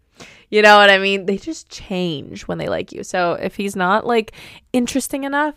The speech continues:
or if, like, the conversation's not flowing, let it end. You don't need to be texting him. Like, go do something else, you know? Protect your peace. <laughs> But I've, like, stressed so much over, over guys and, like, tried to, like, make things work and, like, force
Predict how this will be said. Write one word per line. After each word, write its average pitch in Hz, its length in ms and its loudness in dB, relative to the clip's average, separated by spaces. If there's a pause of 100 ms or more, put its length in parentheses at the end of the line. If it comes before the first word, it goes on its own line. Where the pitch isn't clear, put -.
or 220 120 -2
if, 220 100 -4
like, 220 180 -4
the 220 80 -4
conversation's 233 480 -4
not 240 180 -2
flowing, 240 360 -2 (500)
let 202 260 -2
it 311 120 -6
end. 208 440 0 (260)
You 196 120 -6
don't 320 120 -2
need 240 100 -2
to 185 80 -4
be 165 100 -2
texting 190 380 -8
him. 214 160 -6
Like, 196 120 -6
go 185 120 -4
do 233 100 -6
something 233 260 -10
else, 185 400 -6 (280)
you 190 80 -6
know? 180 300 -4 (920)
Protect 214 300 -4
your 233 60 -2
peace. - 540 -4
<laughs> - 40 -16 (440)
But 214 320 6
I've, 226 200 6
like, 427 180 -2
stressed - 380 -2
so 190 100 -4
much 175 180 -8
over, 180 300 -10
over 185 240 -2
guys 165 380 -2
and, 185 100 -12
like, 175 140 -8
tried 175 240 -6
to, 180 80 -4
like, 175 180 -6
make 165 240 -10
things 175 260 -14
work 165 280 -8
and, 175 100 -14
like, 160 160 -12
force 180 500 -8